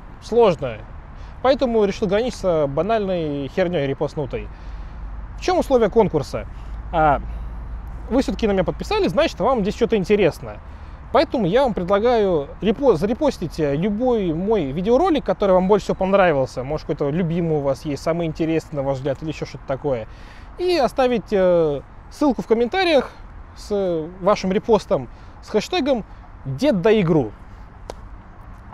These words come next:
Соответственно, через, наверное, где-то, может, месяца полтора я рандомным образом выберу кого-нибудь. И знаете, что вам подарю? Смотри. А разыграть я хочу вот эти вот две классные игры.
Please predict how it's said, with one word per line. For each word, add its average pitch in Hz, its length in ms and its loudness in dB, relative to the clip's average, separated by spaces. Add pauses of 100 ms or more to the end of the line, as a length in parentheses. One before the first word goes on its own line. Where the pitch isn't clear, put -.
Соответственно, 196 680 0 (240)
через, 214 340 0
наверное, 196 260 2
где-то, 147 220 -4
может, 131 260 -6 (140)
месяца 185 280 -2
полтора 269 600 0 (440)
я 180 360 2
рандомным 185 400 0
образом 143 380 -2
выберу 127 480 -2 (100)
кого-нибудь. 170 520 -4 (960)
И 262 160 -2 (400)
знаете, 127 220 -2
что 214 140 0
вам 160 80 -2
подарю? 135 380 -2 (880)
Смотри. 131 340 -8 (1080)
А 156 100 0
разыграть 220 460 4
я - 40 -4
хочу 180 440 0 (400)
вот 165 180 2
эти 302 180 4
вот 196 160 6
две 214 220 4
классные 202 580 4
игры. 170 400 2